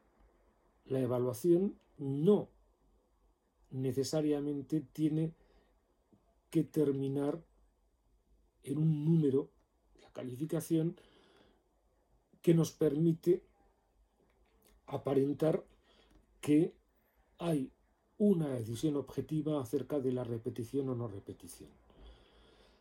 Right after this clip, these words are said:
He defendido, como medida para, para, para, para este año y el que viene, lo he escrito, el que sería conveniente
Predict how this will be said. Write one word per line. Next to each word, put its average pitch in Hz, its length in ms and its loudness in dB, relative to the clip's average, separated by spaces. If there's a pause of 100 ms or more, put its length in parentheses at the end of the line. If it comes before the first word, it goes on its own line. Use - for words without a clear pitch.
(1000)
He 165 100 4
defendido, 170 760 4 (640)
como 131 280 0
medida 139 480 2
para, 120 320 -4 (120)
para, 113 320 -8 (140)
para, 110 220 -14 (500)
para 127 160 -10
este 147 300 -2
año 143 220 -2
y 139 60 0
el 127 80 -4
que 147 140 0
viene, 160 360 0 (380)
lo 120 100 -4
he 123 40 -2
escrito, 151 500 -2 (1500)
el 147 180 -4
que 147 280 -2 (300)
sería 170 480 2
conveniente 143 760 0